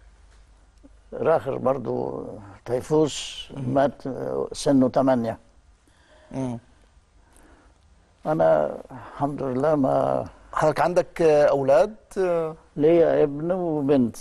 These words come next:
Speaker 1: وليا تلات أح-، أحفاد.
Speaker 2: أحفاد، ربنا يخليهم ليك.
Speaker 1: ميرسي.
Speaker 2: طيب، آه، دكتور أرمين، آم، اتكلمنا عن تاريخ ال-، الأرمن في مصر. ليه الأرمن، مم،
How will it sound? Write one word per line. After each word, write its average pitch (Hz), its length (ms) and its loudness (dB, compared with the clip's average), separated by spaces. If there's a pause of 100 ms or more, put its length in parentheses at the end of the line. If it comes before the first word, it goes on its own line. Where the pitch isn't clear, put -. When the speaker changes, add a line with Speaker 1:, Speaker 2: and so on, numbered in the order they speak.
(120)
Speaker 1:
وليا 127 600 2
تلات 131 440 0
أح-، 104 460 -4
أحفاد. 107 680 -8 (220)
Speaker 2:
أحفاد، 113 380 0 (200)
ربنا 143 240 0
يخليهم 139 440 0
ليك. 131 220 -2 (360)
Speaker 1:
ميرسي. 127 420 -14 (140)
Speaker 2:
طيب، 151 360 2
آه، 143 720 2
دكتور 185 360 0
أرمين، 180 300 0 (680)
آم، 127 600 2 (600)
اتكلمنا 208 400 0
عن 190 260 2
تاريخ 185 320 -6
ال-، 147 200 -2
الأرمن 165 520 0
في 131 180 -8
مصر. 127 400 -2
ليه 170 280 2
الأرمن، 220 600 0 (680)
مم، 127 440 -8